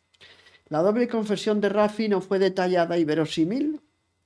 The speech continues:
Fue verosímil. Dio detalles claves, como el uso de esparadrapo para romper la puerta de cristal que llevaba a, a, de la piscina al chalet, para que los cristales no cayeran al suelo. Lo que se supone, lo que podemos suponer es que este entró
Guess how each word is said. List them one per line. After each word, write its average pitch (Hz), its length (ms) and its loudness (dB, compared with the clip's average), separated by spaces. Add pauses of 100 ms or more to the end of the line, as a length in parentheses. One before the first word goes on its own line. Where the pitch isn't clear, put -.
(360)
Fue 240 140 2
verosímil. 175 840 0
Dio 180 180 0
detalles 208 480 0
claves, 160 480 0
como 151 200 -4
el 160 80 -2
uso 175 240 -2
de 196 160 -2
esparadrapo 180 1000 -2 (400)
para 160 220 0
romper 165 320 -2
la 202 120 -2
puerta 196 280 -2
de 180 100 -2
cristal 190 460 0
que 190 120 0
llevaba 175 360 2
a, 175 260 -8
a, 147 100 -6
de 156 220 -8
la 156 160 0
piscina 180 440 -2
al 180 140 -4
chalet, 151 480 -4 (600)
para 175 240 0
que 185 80 -2
los 190 180 0
cristales 196 440 -4
no 180 120 -4
cayeran 156 420 -2
al 143 120 -2
suelo. 117 460 -4 (680)
Lo 139 160 -4
que 156 80 -4
se 143 140 -2
supone, 180 680 0
lo 135 180 -4
que 104 120 -12
podemos 143 400 -4
suponer 170 440 0
es 180 120 -2
que 147 160 -2
este 180 200 0
entró 160 600 0